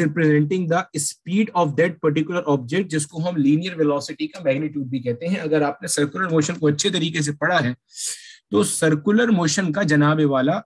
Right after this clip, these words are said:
उसमें हमें, मैंने आपको इसका omega वाला concept भी पढ़ाया था, हाफ I omega square वाला। अब पोटेंशियल एनर्जी क्या बना है? <clears throat> Potential energy से अक्सर के जहन में वो जो एमजीएच वाला concept आता है ना, उसको थोड़ा ठीक कर लेना है यहाँ पे।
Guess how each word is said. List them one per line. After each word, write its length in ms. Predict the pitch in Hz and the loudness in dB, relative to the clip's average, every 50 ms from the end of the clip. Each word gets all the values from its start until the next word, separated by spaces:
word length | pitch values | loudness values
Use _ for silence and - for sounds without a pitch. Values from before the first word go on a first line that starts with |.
| _ - | _ -10
उसमें 280 | 147 143 - - 170 | -10 -8 -6 -2 0
हमें, 140 | 156 147 160 | 0 2 2
मैंने 200 | 156 143 143 147 | 2 2 4 4
आपको 280 | 151 143 147 147 151 143 | 2 2 0 0 -2 -2
इसका 240 | 123 - - 185 | -2 -2 -6 -8
omega 420 | - - - 139 135 135 143 160 160 | -8 -2 0 2 2 4 4 4 4
वाला 160 | 156 151 151 | 4 4 2
concept 360 | 147 139 123 113 - 131 127 | 2 0 -2 -4 -4 -4 -4
भी 60 | 131 | -4
पढ़ाया 260 | 127 - 113 120 131 139 | -4 -4 -4 -4 -4 -4
था, 100 | 139 - | -4 -4
हाफ 240 | 117 120 131 143 | -2 0 -2 -2
I 160 | 147 - 147 151 | -2 0 0 2
omega 340 | 160 151 127 113 107 101 | 2 4 4 2 0 -2
square 180 | 98 98 - _ | -4 -8 -12 _
वाला। 340 | - - _ _ _ _ _ _ _ _ _ _ _ _ _ _ _ _ - - - - - - _ - | -14 -20 _ _ _ _ _ _ _ _ _ _ _ _ _ _ _ _ -20 -20 -20 -20 -20 -18 _ -2
अब 80 | 196 202 | -2 -2
पोटेंशियल 520 | 190 - 190 156 165 185 196 185 233 220 | 0 0 0 2 4 4 4 6 6 6
एनर्जी 300 | 214 202 190 180 165 196 | 6 4 2 2 -2 -4
क्या 200 | 160 - 160 156 | -4 -2 -2 0
बना 180 | 151 123 113 107 | 0 0 -2 -4
है? 60 | 104 _ _ - | -4 _ _ -8
<clears throat> 280 | - - - 151 123 113 | -6 -2 -2 -2 -2 -4
Potential 460 | 110 - 151 151 180 185 185 226 220 | -6 -4 -2 0 0 0 2 2 2
energy 300 | 214 185 175 165 165 214 | 2 2 0 0 0 -2
से 100 | 208 220 | -2 -2
अक्सर 360 | - - 160 151 - - 208 | -4 -6 -6 -6 -4 -4 -4
के 100 | 190 196 | -4 -2
जहन 260 | 175 151 156 165 175 196 | -2 0 0 0 0 -2
में 80 | 208 | -2
वो 80 | 208 185 | -4 -4
जो 100 | 160 143 - | -4 -4 0
एमजीएच 480 | 160 156 156 147 151 190 220 226 220 214 | 2 2 4 4 4 4 2 2 2 2
वाला 140 | 208 202 | 0 0
concept 420 | 190 185 170 156 147 190 196 - - | 0 -2 -2 -4 -2 -2 -4 -2 -2
आता 120 | 156 151 175 | -4 -4 -4
है 40 | |
ना, 60 | 202 208 | -6 -6
उसको 280 | 196 - - - 170 | -8 -8 -10 -4 -4
थोड़ा 120 | 160 151 151 | -4 -2 -2
ठीक 180 | 160 151 151 | -4 -4 -4
कर 80 | - 127 | 0 0
लेना 220 | 117 107 101 98 | 0 0 0 -2
है 60 | 98 | -6
यहाँ 140 | 98 104 - _ | -10 -14 -18 _
पे। 140 | - 107 | -20 -20